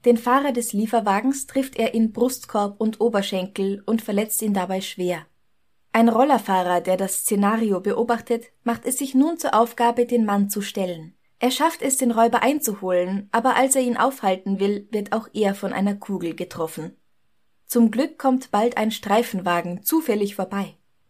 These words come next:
Karl Claire hält ihn auf und informiert die Polizisten über den Raub und die wilde Verfolgungsjagd.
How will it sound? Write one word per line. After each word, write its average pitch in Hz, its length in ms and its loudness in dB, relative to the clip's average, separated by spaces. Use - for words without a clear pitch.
Karl 220 280 2
Claire 220 340 2
hält 240 320 0
ihn 233 140 2
auf 254 320 2
und 240 160 0
informiert 247 500 2
die 254 60 -4
Polizisten 226 680 -2
über 226 220 -2
den 196 180 -2
Raub 190 360 0
und 208 200 -2
die 196 160 -4
wilde 202 300 0
Verfolgungsjagd. 170 1120 -4